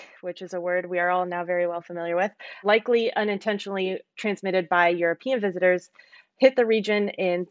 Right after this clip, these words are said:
uh, between sixteen sixteen and sixteen nineteen, which, uh, eventually killed about two-thirds of that population.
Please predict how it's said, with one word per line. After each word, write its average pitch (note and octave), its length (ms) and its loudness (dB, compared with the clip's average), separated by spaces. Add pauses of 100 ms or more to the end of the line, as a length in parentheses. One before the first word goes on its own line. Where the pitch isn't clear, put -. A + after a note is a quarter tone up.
(380)
uh, E3+ 200 4
between C4+ 420 -2
sixteen D4+ 460 -4
sixteen A#3 420 0
and F3+ 160 0
sixteen F3+ 420 -4
nineteen, D#3+ 600 -6 (420)
which, F3+ 380 6 (140)
uh, E3+ 200 12
eventually B3 360 4
killed G#3+ 180 6
about E3+ 220 4
two-thirds E3+ 520 0
of D#3 120 -6
that D3+ 180 0
population. C#3+ 800 -6